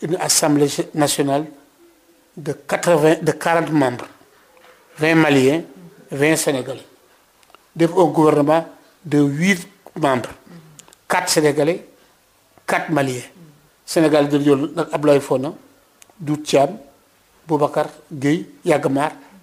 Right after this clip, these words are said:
ak, ak, euh, Mamadou Dia. Maa, maa ngi lay soxla ba tey amul jàmm de, xeex baa ngi continué rek.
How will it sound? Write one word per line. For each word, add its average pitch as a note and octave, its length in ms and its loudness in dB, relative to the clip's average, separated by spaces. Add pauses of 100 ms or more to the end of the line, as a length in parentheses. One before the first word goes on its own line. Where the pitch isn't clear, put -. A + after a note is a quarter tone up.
(100)
ak, - 100 -14 (180)
ak, - 240 -10
euh, C3+ 320 -2 (1800)
Mamadou D#3 300 2
Dia. C3+ 160 -8 (1120)
Maa, D#3 160 2
maa E3+ 240 2
ngi F3+ 60 4
lay F3+ 80 4
soxla F#3+ 160 0
ba G3 60 0
tey G#3+ 100 4
amul G#3 180 4
jàmm G#3+ 220 4
de, F3 80 -2
xeex D#3+ 200 -2
baa D3 140 2
ngi D3+ 80 4
continué C3 280 2
rek. D3 100 -2